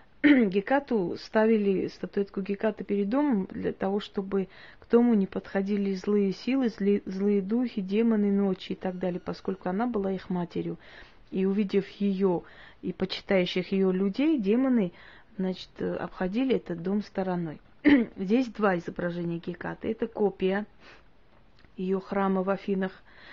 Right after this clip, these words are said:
вот, э, м, изображение, её статуэтка.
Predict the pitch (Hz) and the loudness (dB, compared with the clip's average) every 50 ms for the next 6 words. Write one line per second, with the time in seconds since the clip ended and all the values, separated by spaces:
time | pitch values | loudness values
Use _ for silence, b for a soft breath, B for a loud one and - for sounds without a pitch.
0 | B B B B - - 87 - - - 90 87 87 85 87 87 85 87 - - | B B B B -10 -10 -10 -10 -10 -10 -8 -8 -6 -8 -8 -8 -10 -10 -12 -12
1 | 71 - 65 - 50 50 - 50 50 50 50 - - - - - - - - 175 | -12 -12 -12 -12 -14 -16 -16 -18 -18 -20 -20 -20 -20 -20 -20 -20 -20 -14 -12 -10
2 | 185 180 190 180 180 185 185 180 175 185 175 175 175 175 175 170 175 175 - - | -8 -6 -6 -4 -2 -2 -2 -2 -2 -2 -2 -2 0 -2 -2 -4 -6 -8 -8 -8
3 | - 185 185 - 185 175 170 - - 185 | -8 -8 -6 -6 -6 -6 -8 -10 -14 -18